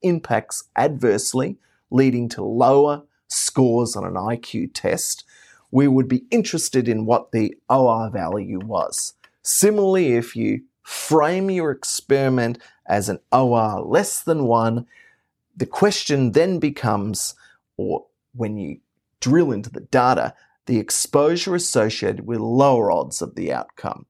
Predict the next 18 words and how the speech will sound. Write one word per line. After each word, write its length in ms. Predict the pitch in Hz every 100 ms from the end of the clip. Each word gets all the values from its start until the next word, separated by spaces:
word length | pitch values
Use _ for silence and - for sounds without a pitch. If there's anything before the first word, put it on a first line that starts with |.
| _ _ _ _ _ _ _ _ _ _ _ _ _
So 280 | - 151 180
in 80 |
summary, 520 | 175 190 160 107 52 - _ _ _ -
if 140 | 131
the 180 | 131 131
O 200 | 156 226
R 240 | 208 143 120
is 120 | 107
less 320 | 123 202 -
than 200 | 240 220
one, 420 | 151 143 143 156
the 220 | - 131 -
odds 340 | 131 131 123
are 200 | 113 98 -
decreased 760 | 151 190 - 214 254 269 - -
for 260 | 185 160
the 180 | 151 156
outcome. 640 | 156 - - 170 196 220